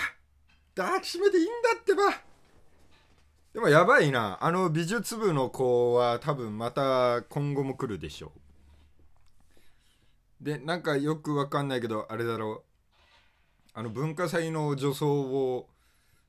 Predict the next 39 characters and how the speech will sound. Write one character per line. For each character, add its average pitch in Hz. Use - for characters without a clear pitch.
な 170
ん -
か 104
ど 139
っ -
か 190
し -
ら 180
何 165
か 165
し 160
ら 160
の 165
タ 151
イ 156
ミ 156
ン 151
グ 147
で 139
見 151
る 151
ん 101
じ 110
ゃ 101
な 87
い 80
か。 78
文 208
化 226
祭 208
に 247
来 -
た 233
り 143
す -
ん 196
の 117
か 95
な。 82